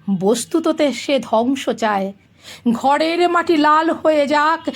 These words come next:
দেশ বিভাগের যন্ত্রণায়। সুশীল সভায় ঘটছে যখন রাজ অপরাধ জঘন্য, ঠিক তখনই তার বিরোধে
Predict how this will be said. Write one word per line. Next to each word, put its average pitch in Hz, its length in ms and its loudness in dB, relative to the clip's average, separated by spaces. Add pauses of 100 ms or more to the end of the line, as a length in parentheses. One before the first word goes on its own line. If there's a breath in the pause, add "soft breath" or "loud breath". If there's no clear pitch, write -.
(260 loud breath)
দেশ 302 400 0
বিভাগের 269 600 0
যন্ত্রণায়। 233 880 -2 (1200)
সুশীল 294 540 -4
সভায় 285 380 -2
ঘটছে - 520 -8
যখন 294 380 -2 (440 loud breath)
রাজ 277 520 2
অপরাধ 330 440 0
জঘন্য, 330 540 0 (1120)
ঠিক 370 280 0 (200)
তখনই 226 520 -4 (360 soft breath)
তার 240 360 0
বিরোধে 247 600 0